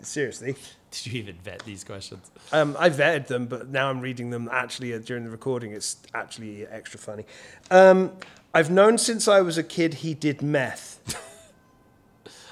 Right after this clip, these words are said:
Speaker 2: Is, is this a drug letters comment?
Speaker 1: I mean, it has to be, right?
Speaker 2: Mm.
Speaker 1: 'Cause otherwise he's just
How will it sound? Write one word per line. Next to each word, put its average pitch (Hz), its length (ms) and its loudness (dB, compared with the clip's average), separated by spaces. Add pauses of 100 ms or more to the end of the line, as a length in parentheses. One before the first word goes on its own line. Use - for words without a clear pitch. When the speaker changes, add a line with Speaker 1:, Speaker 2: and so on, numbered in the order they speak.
(120)
Speaker 2:
Is, 151 220 0
is 131 140 -4
this 131 100 -4
a 143 80 0
drug 104 260 -8
letters 101 300 -12
comment? 101 460 -14
Speaker 1:
I 143 80 0
mean, 135 260 -2
it 104 100 -12
has - 460 -6
to - 100 -12
be, 95 160 -16
right? 87 360 -10
Speaker 2:
Mm. 82 100 -18
Speaker 1:
'Cause 135 160 -6
otherwise 139 400 -2
he's 131 140 -8
just 120 180 -8